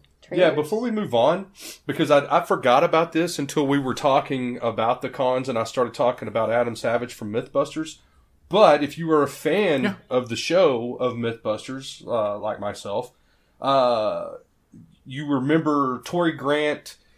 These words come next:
Speaker 1: uh, um, Grant Imahara, and Carrie Byron.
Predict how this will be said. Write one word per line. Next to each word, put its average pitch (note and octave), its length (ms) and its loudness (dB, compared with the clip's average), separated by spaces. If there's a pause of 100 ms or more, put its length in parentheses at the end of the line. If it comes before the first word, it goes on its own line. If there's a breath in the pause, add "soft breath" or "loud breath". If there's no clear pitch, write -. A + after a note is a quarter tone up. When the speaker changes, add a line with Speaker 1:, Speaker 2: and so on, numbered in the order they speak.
(120)
Speaker 1:
uh, G#2 640 -2 (540)
um, G#2 560 -6 (140)
Grant C#3 280 4
Imahara, C3+ 680 4
and A2 300 -6
Carrie C#3 320 -2
Byron. G#2 720 2